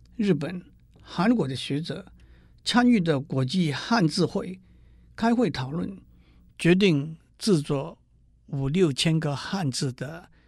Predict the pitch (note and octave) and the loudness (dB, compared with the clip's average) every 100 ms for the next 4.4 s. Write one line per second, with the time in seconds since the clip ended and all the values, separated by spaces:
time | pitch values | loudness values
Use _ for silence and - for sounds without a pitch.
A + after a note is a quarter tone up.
0 | _ _ - E3 B2+ C3 D#3+ E3+ - _ | _ _ -2 0 2 0 0 -2 -8 _
1 | _ - F3+ E3+ D#3 C3 F3+ - - E3+ | _ 2 2 2 0 -2 -8 -14 -2 0
2 | B2+ - B2+ - - - _ _ - - | 2 0 -4 -10 -16 -20 _ _ -20 -20
3 | - - A#3+ G#3 F3+ - A#3 F#3 G#3 A#3 | -12 0 2 4 4 4 4 4 4 2
4 | C3 - - - | 0 -6 -12 -18